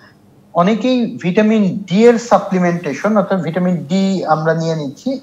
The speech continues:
এইটা আসলে নিতে পারি কারণ আমরা হচ্ছে গিয়ে এখন অনেক বেশি বাসায় থাকা হচ্ছে, সূর্যের আলোতে যাওয়া হচ্ছে না, ভিটামিন ডি যেহেতু পাচ্ছি না সেই জন্য এটা নিতে পারি। কিন্তু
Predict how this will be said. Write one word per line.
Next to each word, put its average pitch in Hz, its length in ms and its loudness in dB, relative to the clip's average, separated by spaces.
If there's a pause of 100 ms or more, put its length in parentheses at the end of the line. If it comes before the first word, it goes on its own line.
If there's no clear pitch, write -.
এইটা 233 480 4
আসলে 208 540 0 (180)
নিতে 190 240 2
পারি 151 200 4
কারণ 156 240 4
আমরা 165 280 2
হচ্ছে 185 180 -2
গিয়ে 175 120 4
এখন 170 180 0
অনেক 175 280 0
বেশি 170 220 -6
বাসায় 143 360 0
থাকা 180 280 -2
হচ্ছে, 175 500 -4 (260)
সূর্যের 165 400 0
আলোতে 160 420 2
যাওয়া 160 260 4
হচ্ছে 160 160 -8
না, 180 100 0
ভিটামিন 156 440 -6
ডি 170 180 -6
যেহেতু 156 360 -6
পাচ্ছি 156 320 -2
না 285 80 -4
সেই 202 220 -6
জন্য 185 220 -4
এটা 180 180 -2
নিতে 180 320 -4
পারি। 214 200 -2
কিন্তু 190 240 -8